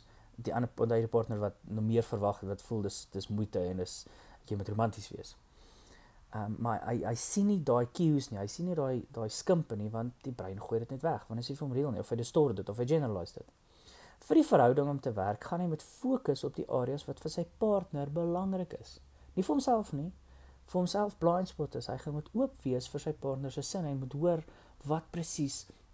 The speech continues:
is die partner se issue. Ander rig-, inligting, soos goed wat nie mense natuurlike talente se aandag vra nie, en moeite is om te verwerk, probeer die brein makliker maak. Onthou, ons spaar energie. Want sy hooftaak is om mense in die lewe te hou,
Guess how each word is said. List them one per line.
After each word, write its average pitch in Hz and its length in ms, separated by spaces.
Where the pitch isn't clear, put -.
is 131 140
die 127 80
partner 120 320
se - 140
issue. - 180
Ander 180 240
rig-, - 240
inligting, 131 560
soos - 460
goed 127 180
wat 120 160
nie 143 160
mense 120 320
natuurlike 127 560
talente 110 380
se 117 100
aandag 135 320
vra 101 220
nie, 104 100
en 104 220
moeite 156 260
is 147 160
om 120 80
te 113 140
verwerk, 95 400
probeer 131 340
die 131 160
brein 104 300
makliker 120 540
maak. 95 260
Onthou, 123 300
ons - 160
spaar 120 380
energie. 104 340
Want 123 240
sy 123 80
hooftaak 110 600
is - 140
om 104 100
mense 101 160
in 98 80
die 113 60
lewe 117 180
te - 140
hou, 98 80